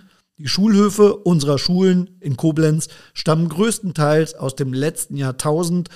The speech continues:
und genügen keinesfalls den heutigen Ansprüchen. Wir werden uns dafür stark machen,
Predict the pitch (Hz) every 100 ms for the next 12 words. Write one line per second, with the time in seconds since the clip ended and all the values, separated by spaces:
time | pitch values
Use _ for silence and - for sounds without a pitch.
0 | - _ - 139 151 160 196 208 202 196
1 | - _ - 151 175 208 190 - 147 139
2 | 131 - _ 139 131 120 156 156 151 135
3 | 131 - - 131 139 143 151 _ _ _
4 | _ _ _ _ _ 160 220 151 139 139
5 | 127 - 139 143 - 151 156 160 165 170
6 | 175 170